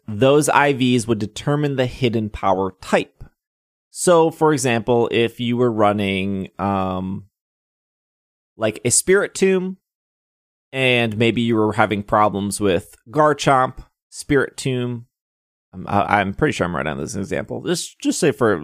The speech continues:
just follow along here. Spirit, I'm sure there's one person being like, "Well, actually." Anyways, uh, Spirit Tomb, you could do, uh, like, a Hidden Power Ice. So Spirit Tomb normally gets Ghost type moves, Dark type moves. I don't think it gets any Ice type move,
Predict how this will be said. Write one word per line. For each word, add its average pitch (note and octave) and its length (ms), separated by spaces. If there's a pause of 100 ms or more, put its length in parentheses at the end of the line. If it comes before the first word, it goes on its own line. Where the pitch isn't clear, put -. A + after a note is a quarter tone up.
just F3+ 140
follow G#2 280
along C#2 260
here. - 160 (280)
Spirit, G3+ 380
I'm C3+ 200
sure F3+ 160
there's C3 180
one G#2+ 160
person F#2+ 260
being F#2 140
like, F#2 140
"Well, E3 120
actually." D#3 580 (160)
Anyways, - 320 (340)
uh, C3+ 240
Spirit G#3 380
Tomb, G3 400
you E3+ 160
could E3+ 220
do, D#3 500
uh, - 60
like, C3 140
a A#2+ 80
Hidden D#3 220
Power C3+ 400
Ice. A2 500 (360)
So - 100
Spirit A#2+ 320
Tomb A#2 140
normally G2 280
gets D#2 180
Ghost F#3 240
type D#3 160
moves, D3 360
Dark D3 240
type C3+ 160
moves. A#2+ 380
I - 80
don't A#2+ 120
think A2 180
it - 40
gets - 180
any D#3 200
Ice A#2 160
type A#2 180
move, F#2+ 300